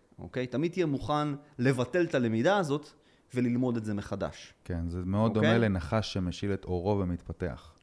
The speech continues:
Speaker 1: בול. בול. כל, ה-, ה-, הסיטו-,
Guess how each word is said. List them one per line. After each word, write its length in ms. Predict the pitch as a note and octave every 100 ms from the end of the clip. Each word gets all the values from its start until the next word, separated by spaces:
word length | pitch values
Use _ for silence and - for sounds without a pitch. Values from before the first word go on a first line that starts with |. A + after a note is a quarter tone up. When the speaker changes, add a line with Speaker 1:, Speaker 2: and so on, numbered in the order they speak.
| -
Speaker 1:
בול. 300 | A2+ A#2 F2+ - - _ _ _ _ _ _ _ _ -
בול. 380 | G#2 B2 G#2 E2+ - _ _ _ _ _ -
כל, 120 | D3 - -
ה-, 240 | - -
ה-, 200 | - -
הסיטו-, 360 | B2 - A#2+